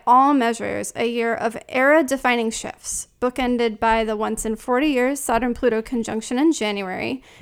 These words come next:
which shook the very foundations of our society to the core, and the Great Conjunction in December,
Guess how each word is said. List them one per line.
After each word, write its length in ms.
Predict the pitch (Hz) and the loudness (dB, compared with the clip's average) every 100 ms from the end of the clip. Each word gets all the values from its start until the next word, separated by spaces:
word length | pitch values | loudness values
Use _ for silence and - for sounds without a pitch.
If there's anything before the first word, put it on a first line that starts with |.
| - | -12
which 160 | - - | -6 -4
shook 280 | - - | -2 -2
the 120 | - 233 | -4 -2
very 240 | 240 240 | 0 0
foundations 1040 | 240 233 226 226 262 254 240 233 240 - | 0 -2 0 0 0 0 0 0 0 -2
of 180 | 233 220 | -4 -2
our 140 | 226 | -2
society 840 | 220 233 - 214 233 220 202 196 - | -2 -6 -2 0 0 -2 -4 -8 -8
to 180 | - 220 | -6 -6
the 100 | 208 | -8
core, 600 | - - 254 151 117 - _ - - _ _ | -12 -4 -2 -2 -4 -10 _ -20 -20 _ _
and 140 | - 277 | -4 -2
the 80 | 269 | 0
Great 220 | 370 - | -2 0
Conjunction 520 | 403 285 254 262 262 | 0 0 -2 -2 0
in 120 | 254 | 0
December, 640 | 220 - 247 247 - - | -2 -2 -2 -2 -6 -14